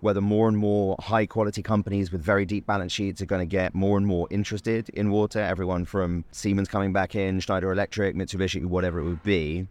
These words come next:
And then we had N X Filtration, Aquaporin Energy in twenty twenty-one. If you build good companies, public markets are going to want to have access to the potential growth profile and all the rest of the stuff that makes these companies credible.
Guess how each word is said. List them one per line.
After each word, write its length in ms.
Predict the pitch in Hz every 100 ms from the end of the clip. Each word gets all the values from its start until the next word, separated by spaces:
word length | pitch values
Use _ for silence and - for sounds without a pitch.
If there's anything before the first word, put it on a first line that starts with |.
| - -
And 200 | 117 113
then 640 | 160 240 98 85 104 139 _
we 140 | 151 208
had 100 | -
N 120 | 135
X 120 | 127
Filtration, 460 | 139 135 127 131 120
Aquaporin 500 | 123 127 131 127 123
Energy 460 | 120 113 113 113
in 320 | 117 127 135 - - _ _ _
twenty 200 | - 110
twenty-one. 500 | 107 110 110 101 127 -
If 80 | -
you 140 | 143 139
build 400 | - 143 131 101
good 200 | 123 107
companies, 880 | 123 123 95 78 78 85 - - -
public 260 | 101 107
markets 420 | 98 87 85 92 95
are 60 |
going 200 | 82 87
to 100 | 90
want 260 | 87 90 87
to 60 | 85
have 220 | 85 85
access 720 | 87 90 - 73 76 87 - -
to 360 | 95 85 82 87
the 100 | 90
potential 640 | 85 87 85 90 90 87 -
growth 280 | 98 95 -
profile 480 | 80 76 80 82 101
and 100 | 143
all 80 |
the 80 | 160
rest 160 | 135 120
of 100 | 98
the 40 |
stuff 200 | - 92
that 80 | 92
makes 220 | 85 80
these 280 | 82 85 - - _ _
companies 460 | 101 87 82 78 -
credible. 480 | 110 92 65 -